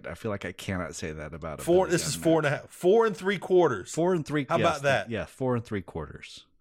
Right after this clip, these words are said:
Speaker 2: All right, it's four and three.
Speaker 1: So,
Speaker 2: If it was
Speaker 1: so
Speaker 2: the
Speaker 1: someone
Speaker 2: Tokyo
Speaker 1: can argue with
Speaker 2: Dome.
Speaker 1: us about why we didn't do five.
Speaker 2: Exactly. Okay.
Speaker 1: Yeah.
Speaker 2: I think I,
Speaker 1: I,
Speaker 2: I
Speaker 1: I,
Speaker 2: could
Speaker 1: I just
Speaker 2: give
Speaker 1: think
Speaker 2: a
Speaker 1: it's
Speaker 2: good
Speaker 1: gonna be interesting
Speaker 2: argument,
Speaker 1: to
Speaker 2: and
Speaker 1: see
Speaker 2: that
Speaker 1: how
Speaker 2: is
Speaker 1: Billy Gunn, how Billy Gunn does
Speaker 2: Yeah.
Speaker 1: a, a match that's more than, like, two minutes long.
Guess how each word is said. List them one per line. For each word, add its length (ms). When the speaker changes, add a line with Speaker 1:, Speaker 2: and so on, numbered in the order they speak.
Speaker 2:
All 80
right, 160
it's 100
four 180
and 60
three. 100
Speaker 1:
So, 140
Speaker 2:
If 160
it 80
was 140
Speaker 1:
so 40
Speaker 2:
the 80
Speaker 1:
someone 220
Speaker 2:
Tokyo 260
Speaker 1:
can 120
argue 200
with 100
Speaker 2:
Dome. 80
Speaker 1:
us 140
about 240
why 180
we 100
didn't 220
do 120
five. 360
Speaker 2:
Exactly. 680
Okay. 340
Speaker 1:
Yeah. 140
Speaker 2:
I 60
think 360
I, 100
Speaker 1:
I, 40
Speaker 2:
I 140
Speaker 1:
I, 40
Speaker 2:
could 100
Speaker 1:
I 80
just 80
Speaker 2:
give 80
Speaker 1:
think 100
Speaker 2:
a 20
Speaker 1:
it's 80
Speaker 2:
good 100
Speaker 1:
gonna 100
be 40
interesting 280
Speaker 2:
argument, 160
Speaker 1:
to 60
Speaker 2:
and 60
Speaker 1:
see 20
Speaker 2:
that 160
Speaker 1:
how 140
Speaker 2:
is 120
Speaker 1:
Billy 200
Gunn, 420
how 100
Billy 260
Gunn 280
does 120
Speaker 2:
Yeah. 180
Speaker 1:
a, 80
a 40
match 320
that's 180
more 220
than, 200
like, 380
two 160
minutes 300
long. 280